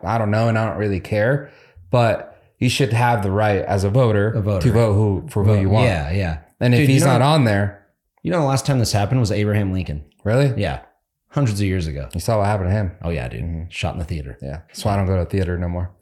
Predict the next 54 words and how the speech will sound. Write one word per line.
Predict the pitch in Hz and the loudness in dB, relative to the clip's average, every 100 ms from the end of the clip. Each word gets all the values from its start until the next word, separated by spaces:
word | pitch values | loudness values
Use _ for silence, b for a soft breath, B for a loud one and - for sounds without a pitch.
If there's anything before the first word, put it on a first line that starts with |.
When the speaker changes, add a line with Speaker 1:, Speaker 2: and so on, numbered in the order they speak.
| - | -16
Speaker 2:
Yeah, | 87 | -6
me | 92 117 151 | 0 2 2
either, | 110 | 0
dude. | 85 | -2
I'm | 110 110 | -2 0
telling | 110 143 80 | 2 0 -2
you. | 73 - - | -4 -4 -8
Speaker 1:
<laughs> | - - B B B B B B - | -6 -14 B B B B B B 0
Speaker 2:
No, | 160 160 120 - 135 | 4 4 2 0 0
dude, | 175 165 | 2 2
it's, | 160 - - | 0 -2 -2
like | 135 | 0
I | 104 | 0
said, | - 104 | 0 0
it's | 98 | 0
a | 101 | -2
me-, | 98 98 - 117 | -4 -6 -10 -2
I'm, | 123 143 113 76 - - _ _ _ _ - - | 2 4 2 -2 -10 -20 _ _ _ _ -20 -4
next | 104 113 - | 0 0 0
year's | 107 87 | -2 -2
gonna | 95 | -4
be | 85 | -4
weird, | 82 80 71 | -4 -6 -6
dude. | 76 73 - _ _ | -8 -10 -14 _ _
Speaker 1:
Yeah. | 92 98 82 85 | -6 -4 -4 -6
Speaker 2:
Like, | 82 82 76 85 | -6 -6 -6 -6
it's, | 87 80 - 101 - _ _ - 107 | -8 -6 -8 -8 -12 _ _ -20 -6
there's | 104 92 | -4 -2
gonna | 95 | -2
be | 90 | -4
some | 85 90 | -4 -4
weird | 85 76 | -4 -6
shit | 85 | -8
going | 90 87 | -6 -4
on. | 85 85 | -4 -4
I | 80 | -6
think | 92 82 | -6 -6
all | 85 | -4
hell's | 78 87 | -4 -4
gonna | 80 80 | -6 -4
break | 85 82 95 | -4 -6 -6
loose | 82 | -6
because | - 117 120 98 | -4 2 2 2
everything | 104 104 104 101 | 2 2 2 0
is | 104 | 0
such | - 90 | -2 -4
a | 82 | -6
mess. | 80 73 - | -8 -8 -6
You | 95 | -4
know | 90 | -2
what | 90 | -4
I | |
mean? | 90 92 | -4 -2
And, | 85 78 | -4 -6